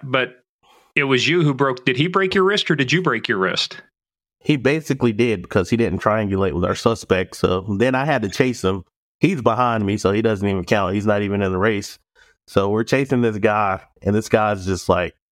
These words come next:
Speaker 2: super skinny little short guy, um, going through the projects. He's, like, weaving through fences. I'm getting stuck. Like, my vest gets caught in the fence at one point, and I just, like,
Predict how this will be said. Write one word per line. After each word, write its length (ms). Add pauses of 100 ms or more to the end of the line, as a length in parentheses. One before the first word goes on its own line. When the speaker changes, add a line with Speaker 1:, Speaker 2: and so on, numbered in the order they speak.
(320)
Speaker 2:
super 340
skinny 400
little 400 (380)
short 340
guy, 320 (540)
um, 340 (180)
going 320
through 280
the 80
projects. 520
He's, 140
like, 160
weaving 320
through 220
fences. 640 (360)
I'm 120
getting 220
stuck. 440
Like, 100
my 140
vest 340
gets 160
caught 300
in 80
the 100
fence 300
at 100
one 160
point, 360 (400)
and 100
I 60
just, 340 (180)
like, 220